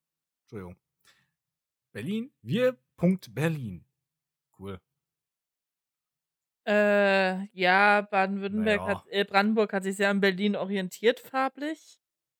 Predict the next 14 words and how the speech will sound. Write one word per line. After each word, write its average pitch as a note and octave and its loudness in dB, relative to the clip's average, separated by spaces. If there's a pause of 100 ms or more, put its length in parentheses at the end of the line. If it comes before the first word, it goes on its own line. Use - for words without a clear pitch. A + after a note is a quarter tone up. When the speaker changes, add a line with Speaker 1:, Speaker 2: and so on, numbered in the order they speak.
(580)
Speaker 1:
Ja, F2+ -10
ist - -14
okay. F#2 -16 (220)
Ist - -20
jetzt, - -20 (300)
hm, G#2 -10 (220)
ma, E2+ -12 (560)
nicht A2 -14
ganz F#2 -14
meins. E2+ -20 (2750)
Speaker 2:
Was G3+ -6
sagt F#3+ 4
Speaker 1:
<clears throat> F3+ 2
Speaker 2:
denn G3 0